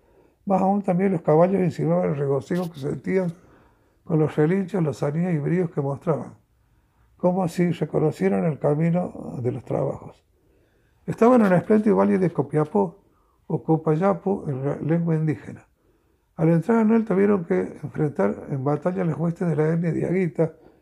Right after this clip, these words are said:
estimada por lo menos en ocho mil guerreros, a la que derrotaron fácilmente, pudiendo así instalarse en el valle.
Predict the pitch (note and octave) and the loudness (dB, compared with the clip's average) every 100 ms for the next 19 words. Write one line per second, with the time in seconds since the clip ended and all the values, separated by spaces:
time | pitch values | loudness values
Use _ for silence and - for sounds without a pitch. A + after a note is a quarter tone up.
0 | _ _ _ _ _ - - D#3+ F#3 G#3 | _ _ _ _ _ -10 0 2 4 2
1 | F3+ D#3+ D#3+ F#3+ F#3+ D3+ - D#3 F3+ F#3 | 2 2 2 2 0 0 0 -2 0 2
2 | D3+ F#3 G3 G3 - _ _ _ _ E3 | 2 4 2 2 -4 _ _ _ _ 0
3 | E3 E3+ E3 E3+ D#3+ G#3+ F#3+ G3+ F3+ F#3 | 2 4 2 2 2 2 2 0 -2 0
4 | F3+ G3 E3+ F#3 F3+ _ _ _ _ _ | 0 0 0 -2 -4 _ _ _ _ _
5 | _ _ D#3+ F#3+ G3 F#3+ - G3 F#3+ C#3+ | _ _ 2 2 4 2 2 0 0 0
6 | D3+ E3 E3+ E3+ D3+ C#3 C3+ - - - | 2 2 0 -2 0 0 -2 -6 -16 -20